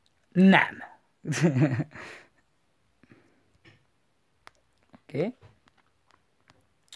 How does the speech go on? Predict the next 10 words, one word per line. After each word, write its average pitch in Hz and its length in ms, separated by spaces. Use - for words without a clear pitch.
Ez - 220
kb. 208 220
a 202 80
nyolcvanas 208 640
évek 185 420
végén 170 340
volt 131 220
poén. 131 420
Ne 185 140
erőltesd. 120 800